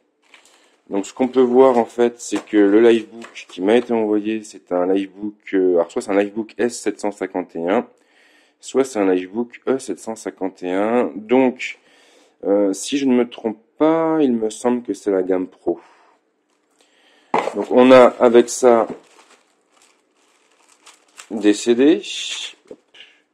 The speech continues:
Donc là, bah, pas de grosse surprise, hein, ce sont les, les fameux C D de,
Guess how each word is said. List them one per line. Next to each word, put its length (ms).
Donc 260
là, 140
bah, 100
pas 160
de 60
grosse 240
surprise, 440
hein, 160
ce 100
sont 100
les, 480
les 100
fameux 300
C 180
D 180
de, 320